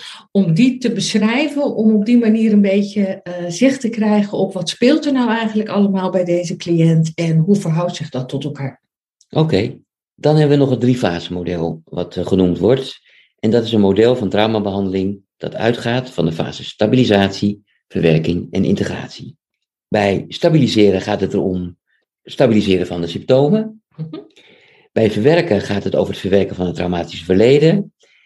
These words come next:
Speaker 2: En in, eh, de laatste fase, de integratiefase, fase is de focus de toekomst. Met andere woorden, hoe kan het leven weer worden opgepakt en wat is daarvoor nodig? Dit model suggereert dat deze fases netjes achter elkaar plaatsvinden.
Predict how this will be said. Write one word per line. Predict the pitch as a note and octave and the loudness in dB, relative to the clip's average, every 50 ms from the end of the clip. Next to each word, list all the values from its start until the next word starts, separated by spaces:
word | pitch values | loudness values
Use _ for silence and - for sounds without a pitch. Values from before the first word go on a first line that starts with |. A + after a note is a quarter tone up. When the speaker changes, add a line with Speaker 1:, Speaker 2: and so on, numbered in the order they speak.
| _ _ _ - _ _ _ | _ _ _ -20 _ _ _
Speaker 2:
En | G2+ G2+ F2 | -2 0 2
in, | F#2+ G2+ F#2+ F#2 F#2 F2+ - - | 2 2 2 2 0 -4 -8 -10
eh, | - E2 E2+ E2+ E2+ D#2+ | -8 -8 -6 -4 -4 -2
de | E2+ | 0
laatste | F#2+ A2 B2 B2+ B2+ - B2 | 2 2 2 2 0 -4 -6
fase, | - - B2+ B2 B2+ B2+ - C3+ C3+ B2+ - - B1+ | -2 0 2 4 2 2 2 2 0 0 0 -4 -8
de | C2+ E2+ E2 - - - _ _ | -8 -8 -8 -8 -12 -14 _ _
integratiefase, | - D2+ F#2+ - F2 G2 G2+ A2 G#2+ G#2+ G#2+ G#2 G#2+ G2+ G2+ G2 F#2+ - - F#2+ - | -4 -4 -2 -2 0 2 2 2 0 0 -2 -2 0 2 2 2 0 0 -4 -4 -4
fase | - - G#2+ G2 G2 G2 - - G2+ | -2 -4 -2 0 0 -2 -2 -4 -6
is | G2 - | -6 -4
de | - - | -6 -4
focus | - - F2+ F2+ F2 F2 - - - | 0 2 2 2 2 0 -4 -4 -6
de | G2 - | -8 -2
toekomst. | - D#3 D3 - F#2 E2 D#2+ - - - - - _ _ _ - - - _ _ | -2 0 2 2 0 0 -2 -6 -10 -16 -20 -20 _ _ _ -20 -20 -20 _ _
Met | _ - - | _ -8 -4
andere | - - A2+ A#2 A2+ G2+ | -2 0 2 2 2 4
woorden, | F#2+ G2 G2 G2+ G2 G2+ G2+ G2+ G2+ - _ _ _ | 4 4 4 6 4 4 2 0 -4 -14 _ _ _
hoe | _ A2 A2 | _ -6 -2
kan | A2 A2 G2+ | 0 0 0
het | G2+ - | 0 0
leven | - F2+ F2 F2 E2+ - - G2 F2+ - - _ _ | 0 0 0 0 -2 -2 -4 -4 -4 -6 -10 _ _
weer | - G2 F2+ | 0 0 2
worden | - F#2+ G2+ F#2 | 4 2 4 2
opgepakt | A2+ - - - - - F2+ F2 - - | 2 0 -2 -6 -8 -6 -6 -6 -6 -10
en | F2+ F2+ | -10 -8
wat | F2+ F2 - | -8 -8 -8
is | E2 - | -8 -6
daarvoor | F2 D#2+ D#2+ - F2+ E2+ | -6 -8 -6 -6 -6 -6
nodig? | D#2+ - - C#2 - - - _ _ _ _ _ _ _ _ | -6 -8 -10 -14 -16 -20 -20 _ _ _ _ _ _ _ _
Dit | - A2+ A2 | -2 0 2
model | A#2 A2 G#2+ G2 A2+ B2 C3+ D3+ E3 E3+ D#3 E3 - - _ _ _ | 2 2 2 4 4 4 4 4 4 2 0 -2 -6 -12 _ _ _
suggereert | - - G#2+ G2 G2+ F2+ G2 G2+ A#2 A#2 - - | -10 -8 -4 -4 0 2 4 4 4 2 2 -2
dat | F#2+ F2+ | -2 0
deze | F2+ G2 F2 - - | 2 0 0 0 -4
fases | - F#2 F#2 F#2+ G2+ F#2+ G2 F2 E2+ | -4 -4 -4 -2 -4 -6 -8 -4 -2
netjes | F#2+ F#2 F#2 F#2 F2 - | -2 -2 -2 -2 -6 -8
achter | - - - F#2+ F2 | -10 -8 -4 -4 -4
elkaar | D#2+ - G2+ G#2+ A#2 A#2+ A#2 - - - _ | -2 0 0 2 2 2 0 -2 -4 -14 _
plaatsvinden. | _ A2 A2+ A#2+ B2 A#2+ B2 - - F#2 F2+ F#2 F#2 G2+ B2+ C#3+ - | _ 0 2 2 2 0 -2 -4 -6 -4 -2 0 0 -2 -2 -4 -8